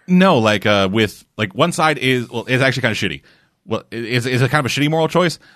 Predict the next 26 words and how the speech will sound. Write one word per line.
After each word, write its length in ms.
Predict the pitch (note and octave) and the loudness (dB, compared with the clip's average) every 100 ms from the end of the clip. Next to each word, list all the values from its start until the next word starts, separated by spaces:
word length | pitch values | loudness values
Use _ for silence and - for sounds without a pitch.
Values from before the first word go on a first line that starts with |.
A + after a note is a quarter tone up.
| _ | _
Like, 120 | A#2 | -4
one 160 | A2 D#3+ | 0 0
of 60 | |
them 140 | G3 F#3+ | 2 0
is 400 | D3+ D3 C#3 G#2+ | 2 2 0 0
that 280 | A#2 A2+ F#2 | 0 0 -2
the, 220 | G#2 G2 | -2 0
uh, 180 | F2+ E2 | 0 -2
the 140 | G#2 | -6
guy 440 | F#2+ E3+ A#2 A#2 - - _ | -2 0 0 -2 -6 -18 _
wants 300 | - G#2+ A#2 - | -4 0 0 -2
to 480 | A#2 G#2 G2 F#2 - _ _ | 0 0 0 -4 -6 _ _
bring 680 | F#2 G2+ D3 F3 E3 D3 - - - _ _ - | -6 0 0 0 -2 -4 -6 -16 -20 _ _ -6
the 80 | A#2+ | -4
country 580 | - C#3 B2 G#2 F#2+ F#2 _ _ _ | 0 0 0 0 -2 -4 _ _ _
back 360 | - F2 A2+ A#2+ | -16 -2 0 0
to 100 | - | -2
its 120 | B2 | -4
traditional 460 | - A2+ G#2 G#2+ F#2+ | -4 -4 -2 -2 0
ways, 380 | F2+ C2+ - - _ _ _ | -2 -4 -16 -20 _ _ _
which 240 | G#2 G3 | -2 2
is, 260 | G2 F2+ E2 - _ _ | 2 0 -4 -14 _ _
we 120 | - | -2
got 180 | G2+ A2+ | 0 0
these 120 | A#2 | -2
traditions, 460 | G2+ C3 D3+ D3 C3+ | -2 -2 0 -2 -4